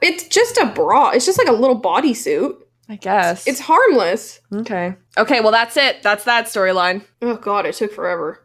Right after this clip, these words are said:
Speaker 2: Yeah, and it ended with gross.
Speaker 1: Yeah.
Speaker 2: All right.
Speaker 1: Ended with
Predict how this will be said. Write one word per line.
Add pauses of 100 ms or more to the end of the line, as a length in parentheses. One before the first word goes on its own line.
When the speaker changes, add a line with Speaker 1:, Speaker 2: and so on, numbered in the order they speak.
Speaker 2:
Yeah, (160)
and
it
ended
with (520)
gross. (440)
Speaker 1:
Yeah. (360)
Speaker 2:
All
right.
Speaker 1:
Ended
with